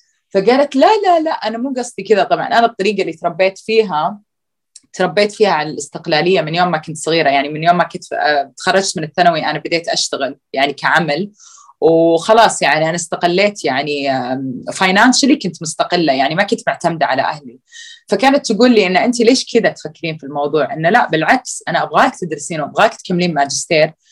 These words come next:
بس إن هذا الشيء أنتي خذيه شيء تطورين في نفسك، وبعدين ما تدرين أنتي لما ترجعين السعودية ما راح تتوظفين على طول. فهذا الشيء literally، هذه الكلمة اللي قالتها، قالت: "هذا الشيء،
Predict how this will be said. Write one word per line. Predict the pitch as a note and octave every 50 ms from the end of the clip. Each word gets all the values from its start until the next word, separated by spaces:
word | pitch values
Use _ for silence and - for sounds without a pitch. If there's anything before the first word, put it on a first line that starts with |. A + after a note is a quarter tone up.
| _ _ _ -
بس | F#3+ F#3+ F#3+ -
إن | - B3 C4
هذا | B3 A#3+ A#3+ E4 F4 B3 A#3+
الشيء | A3 - - C#4 D4+ - -
أنتي | C#4 C4 B3+ - A3
خذيه | G#3+ - G3 F#3 A3 A#3 A#3 B3 D4 - _ _ _ _
شيء | - - A#3+ B3 C#4 B3
تطورين | - - F#3 F3 E3+ F#3+ A3 G#3+
في | G#3 - - F3 E3+
نفسك، | F3 F3+ F3+ - - F#3 G3+ G#3 - -
وبعدين | F3+ E3 F#3 F#3+ A3 A#3
ما | A#3+ C4
تدرين | B3+ B3+ G#3 F#3 A3 A3+ G#3 G#3
أنتي | - F3+ E3+ G#3
لما | G3 F#3+ F#3+
ترجعين | - - F#3 - G3+ G#3 A3+ A3
السعودية | G#3 - - D#3+ E3 E3 G#3+ G#3+
ما | - G#3
راح | G#3+ A#3+
تتوظفين | - - A#3+ - - - - G3 F#3+ F#3 F#3+ - F#3+ F3
على | C#3+ C3+ D3 D3 - -
طول. | D#3 D3 D3 - _ _ _ _ -
فهذا | - G#3+ A#3 B3+ A#3+
الشيء | G#3+ G#3+ - - A3 A3 A#3 C4 C#4+ - - -
literally، | G3+ G3+ - - E3 D#3+ D#3+ F3 F#3 E3+
هذه | D#3+ E3 D#3+ D#3
الكلمة | D3+ - - F3+ E3 D#3
اللي | D3 C#3 C#3 C#3
قالتها، | C#3+ C#3+ - - - C3+ C3+ - _ _ _ _ _ -
قالت: | - D#3+ E3 E3 E3 -
"هذا | A3+ A#3+ A3+ F3+
الشيء، | F3 - - G#3+ A3 G#3+ -